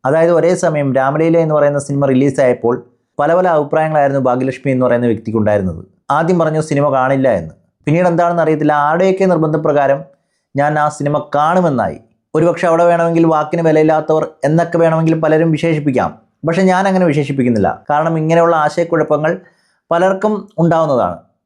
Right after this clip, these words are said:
ആദ്യം രാമലീല സിനിമ കാണില്ല എന്ന് പറഞ്ഞു, പിന്നീട് കാണുമെന്ന് പറഞ്ഞതും എന്തുകൊണ്ടാണെന്ന് നമുക്കറിയാം.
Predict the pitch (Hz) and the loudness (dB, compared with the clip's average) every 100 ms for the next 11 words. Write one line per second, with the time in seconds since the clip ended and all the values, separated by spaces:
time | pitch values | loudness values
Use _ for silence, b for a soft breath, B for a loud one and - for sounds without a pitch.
0 | 120 131 151 156 135 139 151 151 151 147 | -4 -2 -2 0 0 0 0 0 0 -2
1 | 143 127 123 147 160 160 151 135 131 139 | -2 -2 0 0 0 0 0 -2 -2 -6
2 | - _ - 135 170 170 147 123 139 165 | -10 _ -2 0 2 0 0 0 0 0
3 | 175 180 160 139 139 139 - - _ _ | 2 2 0 0 0 0 -4 -16 _ _
4 | _ 165 180 196 185 180 175 170 156 131 | _ 0 2 2 2 0 -2 0 0 0
5 | 101 | -2